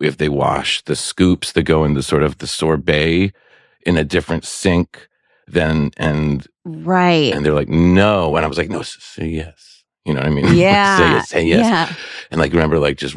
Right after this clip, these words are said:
Speaker 1: and, and I was like, as soon as I saw that happening, I would kind of run up to all the other stands, like, bunch of guys in suits, beards. They're gonna ask you about the scoops.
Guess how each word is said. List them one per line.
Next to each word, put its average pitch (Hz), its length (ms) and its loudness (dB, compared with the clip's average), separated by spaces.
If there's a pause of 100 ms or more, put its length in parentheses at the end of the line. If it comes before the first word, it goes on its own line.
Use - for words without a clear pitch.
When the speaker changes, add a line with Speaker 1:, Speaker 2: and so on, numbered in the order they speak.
(120)
Speaker 1:
and, 76 280 -2
and 76 380 -2
I 78 100 -2
was 69 200 -6
like, 50 140 -12
as 73 200 -4
soon 85 140 0
as 69 100 -4
I 80 80 2
saw 73 180 0
that 69 140 -2
happening, 71 440 -4
I - 60 -10
would 65 140 -8
kind 69 160 -10
of 71 80 -16
run 71 300 -2
up 76 120 -6
to - 80 -6
all 60 80 -4
the 67 120 -2
other 62 120 -2
stands, - 380 -8
like, 67 160 -8 (340)
bunch 98 160 2
of 101 60 2
guys 101 160 2
in 113 80 2
suits, 85 340 -2 (300)
beards. 78 420 -2 (180)
They're 82 100 -2
gonna 82 120 0
ask 87 280 -4
you 85 120 0 (300)
about 67 80 -6
the - 60 -14
scoops. - 400 0